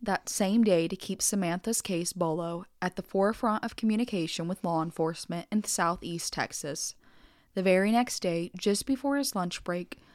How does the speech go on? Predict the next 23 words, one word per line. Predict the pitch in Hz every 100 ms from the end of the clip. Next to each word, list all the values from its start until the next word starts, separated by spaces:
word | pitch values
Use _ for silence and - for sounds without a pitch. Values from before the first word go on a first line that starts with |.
| _ -
an | 220
officer | 202 202 - 269
spotted | 254 - 185 185
a | 190
white | 175 170 180 -
Ford | 185 175
Focus | - 180 156 - 160 - - - - -
in | - 196
the |
parking | 190 202 202 254 247
lot | 220 226 202
of | 196
a |
Quality | - 185 180 190 226
Inn | 247 180 170 180 -
just | 175 185 196
off | 202
Highway | - 180 175 175 170
fifty-nine | 185 - 175 156 113 170 - _ _ -
and | 214
called | 214 226 202
Ranger | 196 202 240 247 247 - _
Rayburn. | - 180 165 151 151 175